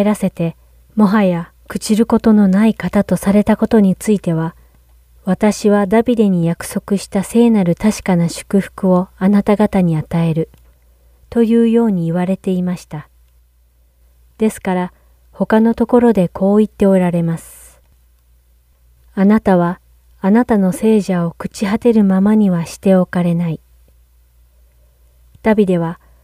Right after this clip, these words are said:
その生きていた時代において、神の御心に仕えて後、死んで祖父たちの仲間に加えられ、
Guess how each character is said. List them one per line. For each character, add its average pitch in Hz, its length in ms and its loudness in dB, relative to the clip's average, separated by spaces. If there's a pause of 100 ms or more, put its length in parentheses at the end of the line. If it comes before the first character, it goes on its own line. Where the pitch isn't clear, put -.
(180)
そ - 180 -2
の 226 200 4
生 254 100 -6
き - 160 -18
て 214 140 0
い 190 80 0
た 180 160 -2
時 175 160 -4
代 214 240 2
に 220 120 4
お 214 120 2
い 196 80 0
て、 160 260 -6 (500)
神 226 300 4
の 180 140 0
御 170 120 -2
心 214 460 -2
に 208 240 2
仕 - 200 -14
え 214 140 2
て 165 140 -4
後、 160 440 -6 (640)
死 233 240 0
ん 233 60 4
で 226 140 2
祖 254 160 -2
父 - 100 -6
た 214 140 -2
ち - 140 -6
の 175 140 2
仲 170 280 -2
間 208 100 2
に 185 160 0
加 185 360 -2
え 185 40 -2
ら 180 140 -2
れ、 165 220 -6